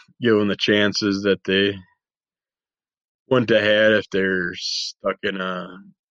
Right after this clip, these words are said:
community home or whatever, where you're just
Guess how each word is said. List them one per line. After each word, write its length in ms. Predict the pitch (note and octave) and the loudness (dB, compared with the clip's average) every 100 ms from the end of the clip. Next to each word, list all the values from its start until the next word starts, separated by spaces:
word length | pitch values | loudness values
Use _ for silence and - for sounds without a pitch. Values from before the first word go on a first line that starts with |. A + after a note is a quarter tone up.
| _ _ _ _ _ _ _ _ _ _ _ _ _ | _ _ _ _ _ _ _ _ _ _ _ _ _
community 420 | G#2 G#2 G2 F#2+ | -6 -4 -2 -4
home 380 | F#2 F#2+ F#2 F#2 | -6 -6 -6 -6
or 140 | F#2 | -4
whatever, 540 | F#2 F#2 F#2 F#2 F#2 F#2 | -4 -2 -2 -2 -4 -4
where 140 | F2+ | -4
you're 160 | F#2 F2 | -6 -8
just 320 | F#2+ F#2+ - | -10 -10 -12